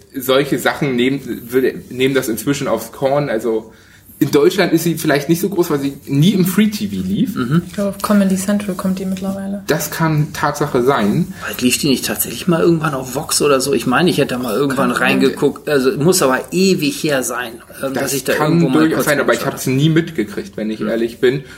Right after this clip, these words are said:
Speaker 1: Und hierzulande ist halt vor allen Dingen über Netflix. Und
Speaker 2: Mhm.
Speaker 1: man muss ja sagen, Netflix hat ein Riesenangebot, da was zu finden. Aber in Amerika ist sie, äh, riesig beliebt. Und hier wächst die Fangemeinde auch immer mehr.
Speaker 2: Hm.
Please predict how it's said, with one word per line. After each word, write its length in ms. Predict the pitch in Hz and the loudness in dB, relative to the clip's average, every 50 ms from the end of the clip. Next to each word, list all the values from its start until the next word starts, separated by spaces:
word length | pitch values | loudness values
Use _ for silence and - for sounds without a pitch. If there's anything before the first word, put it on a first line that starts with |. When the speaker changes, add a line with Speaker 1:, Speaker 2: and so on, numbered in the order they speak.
| - - | -12 -6
Speaker 1:
Und 160 | 127 123 - | -6 -6 0
hierzulande 580 | - 160 151 151 - 165 151 139 139 143 139 131 | 2 0 0 2 -2 -2 0 0 0 2 2 0
ist 160 | 110 - - | 0 0 -2
halt 140 | 135 127 131 | -4 -6 -2
vor 120 | - 131 113 | -2 0 0
allen 140 | 107 117 120 | 0 0 -2
Dingen 120 | 120 120 113 | -2 -6 -2
über 180 | 117 120 110 | 0 0 2
Netflix. 680 | 110 117 127 - - - 104 101 101 - - - - - | 2 0 -2 -2 -6 -2 0 2 2 2 0 -4 -12 -16
Und 280 | - - 107 107 101 - 107 | -8 -4 0 2 2 2 2
Speaker 2:
Mhm. 120 | 104 - - - - - - _ _ - - - - - - _ _ _ | -2 -4 -6 -14 -20 -20 -20 _ _ -20 -20 -20 -20 -20 -20 _ _ _
Speaker 1:
man 160 | - 131 127 135 | -2 0 2 2
muss 160 | 156 165 - | 2 2 0
ja 60 | 165 | 0
sagen, 240 | 135 147 139 139 135 | 0 0 0 2 2
Netflix 320 | 143 147 - 151 139 - | 0 0 2 0 0 0
hat 100 | 143 - | 0 -2
ein 100 | - 123 | -2 -2
Riesenangebot, 960 | 117 135 170 202 196 190 185 - 151 165 165 156 156 - 160 151 156 151 - - - _ _ _ | 0 2 2 4 4 4 2 4 4 4 4 2 0 -2 -2 -4 -4 -4 -6 -14 -18 _ _ _
da 300 | - 131 - 131 139 147 | -16 -4 0 0 2 2
was 180 | 156 156 151 - | 0 -2 -2 -4
zu 80 | 143 131 | -6 -2
finden. 280 | - 151 151 - 123 | 0 0 0 0 0
Aber 200 | 117 113 113 - | 2 2 2 2
in 140 | - 120 120 | 2 0 0
Amerika 460 | 117 123 131 165 185 180 185 - 147 | 0 2 2 4 4 4 2 2 2
ist 180 | - 127 131 - | 2 0 0 0
sie, 520 | - 123 117 90 78 78 76 67 - - - - _ _ 110 123 - - - | -4 -4 -4 -4 -4 -6 -6 -8 -10 -12 -14 -20 _ _ -14 -14 -8 -2 0
äh, 280 | 127 104 - - 82 - - 107 117 - | 0 0 0 -2 -6 -4 -4 -4 -2 2
riesig 440 | 147 170 208 196 170 160 151 - - | 4 6 6 6 6 4 2 2 0
beliebt. 520 | - 143 139 139 156 175 190 190 - - - - - - - - - - - | 0 0 0 0 0 0 0 -2 -6 -12 -16 -20 -20 -20 -20 -20 -20 -16 -4
Und 220 | - 139 135 131 | -2 0 0 0
hier 400 | - - 143 147 151 151 147 139 | -4 -4 2 2 4 4 4 2
wächst 320 | - 131 131 - - - - | 0 -2 -2 -4 -8 -6 -6
die 80 | 139 | -6
Fangemeinde 680 | - - 139 127 135 135 131 127 123 123 120 123 120 - | -4 -2 -2 0 0 0 0 0 2 2 2 2 2 0
auch 140 | - - - | 0 -2 -2
immer 200 | 107 104 98 92 | 0 0 2 2
mehr. 320 | 95 95 98 101 - - - - - - - - - | 2 2 2 2 2 0 -4 -8 -14 -18 -18 -10 -4
Speaker 2:
Hm. 220 | 113 117 107 98 | -2 -2 -2 -2